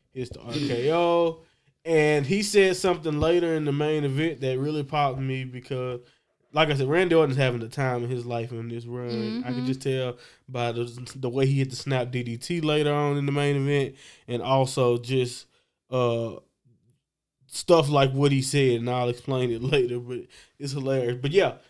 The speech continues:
Speaker 1: that match wasn't even a match. Kevin Owens couldn't even do anything, just an R K O, you know, nothing. So Randy had the easiest path to the triple threat match in,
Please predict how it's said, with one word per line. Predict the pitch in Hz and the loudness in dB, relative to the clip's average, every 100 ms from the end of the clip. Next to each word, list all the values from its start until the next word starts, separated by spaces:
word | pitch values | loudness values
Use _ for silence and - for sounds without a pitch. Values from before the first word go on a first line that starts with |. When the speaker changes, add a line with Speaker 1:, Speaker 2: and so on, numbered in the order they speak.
| _ - | _ 0
Speaker 1:
that | 170 | 0
match | 185 180 160 | 2 0 2
wasn't | 170 175 170 | 4 6 6
even | 170 | 2
a | 151 | 2
match. | 147 135 - | 2 0 -2
Kevin | 180 160 160 | 0 2 2
Owens | 160 143 | 0 0
couldn't | 165 156 | -2 0
even | 151 | 0
do | 151 | -2
anything, | 143 135 127 127 123 - | -2 -4 -4 -6 -8 -12
just | 135 139 | -10 -6
an | |
R | 139 135 | -4 -2
K | 139 135 | 0 0
O, | 123 123 120 - - _ _ 110 120 _ - | 2 0 -4 -8 -20 _ _ _ -20 _ -10
you | 139 | -8
know, | 113 | -2
nothing. | 135 160 - 120 _ - _ _ | 2 2 2 -12 _ -20 _ _
So | - 131 | -2 0
Randy | 127 160 170 160 | 4 4 4 4
had | 156 151 147 139 131 - _ 127 | 2 2 2 0 -2 -12 _ -6
the | 127 165 | -2 2
easiest | 185 165 160 143 139 | 2 2 0 -2 -2
path | 151 139 127 - | -2 0 0 -4
to | 135 | -6
the | 127 | -4
triple | - 123 120 | -4 -6 -6
threat | 123 113 | -6 -6
match | 107 101 | -6 -14
in, | 123 | -18